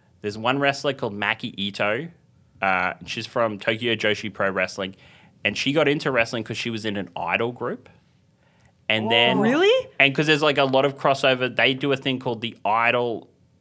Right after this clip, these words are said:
Speaker 1: D D T, which is another wrestling promotion, does a thing called, like, it's, like, called, like, the Super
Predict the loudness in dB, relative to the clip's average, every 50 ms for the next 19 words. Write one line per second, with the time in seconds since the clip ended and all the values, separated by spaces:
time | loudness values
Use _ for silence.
0 | _ _ _ _ _ -20 -20 -20 -20 -20 _ _ -4 -2 -2 -2 -2 -6 -6 -4
1 | -2 0 2 2 0 -2 -4 -6 -6 -6 -6 -2 0 0 0 2 2 2 2 0
2 | 0 -6 -10 -8 -4 -4 -4 -4 -4 -6 -8 -6 -6 -8 -8 -6 -6 -4 -2 0
3 | -2 -2 -2 -8 _ _ -20 -20 _ _ -20 _ _ -20 _ _ _ _ _ _
4 | _ -10 -4 -2 -2 0 2 2 0 2 0 0 2 2 0 0 -2 -10 -8 -6
5 | -2 -2 -2 -2 -2 -4